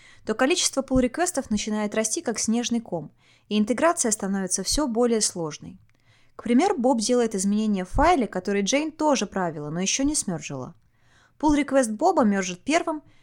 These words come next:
и pull request Джейн становится на один коммит дальше от мастера. Теперь она не может смёрджить свою ветку, пока не исправит все конфликты с кодом Боба. Умножьте эту ситуацию на количество программистов, которые работают с одним и тем же кодом в вашем проекте.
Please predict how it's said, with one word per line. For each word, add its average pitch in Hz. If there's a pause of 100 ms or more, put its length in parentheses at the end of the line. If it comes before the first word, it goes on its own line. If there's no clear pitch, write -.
(140)
и 226
pull 262
request 220
Джейн 285
становится 208
на 190
один 262
коммит 226
дальше 202
от 208
мастера. 175 (480)
Теперь 339
она 349
не 311
может 254
смёрджить 190
свою 226
ветку, 339
пока 214
не 214
исправит 320
все 285
конфликты 233
с -
кодом 196
Боба. 160 (640)
Умножьте 320
эту 185
ситуацию 277
на 214
количество 247
программистов, 214 (420)
которые 339
работают 240
с -
одним 208
и 180
тем 180
же 196
кодом 339
в -
вашем 190
проекте. 175